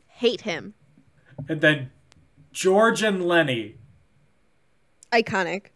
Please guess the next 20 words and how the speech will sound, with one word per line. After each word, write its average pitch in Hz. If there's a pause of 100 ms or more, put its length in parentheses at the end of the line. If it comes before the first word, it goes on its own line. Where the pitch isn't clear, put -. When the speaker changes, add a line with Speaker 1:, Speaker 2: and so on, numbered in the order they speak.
(280)
Speaker 1:
One 262
of 330
them 349
we 311
were 269
calling 233
Buck 208
Teeth 185
the 180
whole 180
night. 165 (420)
Speaker 2:
That's -
fair. 165
He 175
does 165
have 147
buck 165
teeth. 104 (260)
Speaker 1:
Mm-hmm. 196 (600)
Speaker 2:
Uh, 110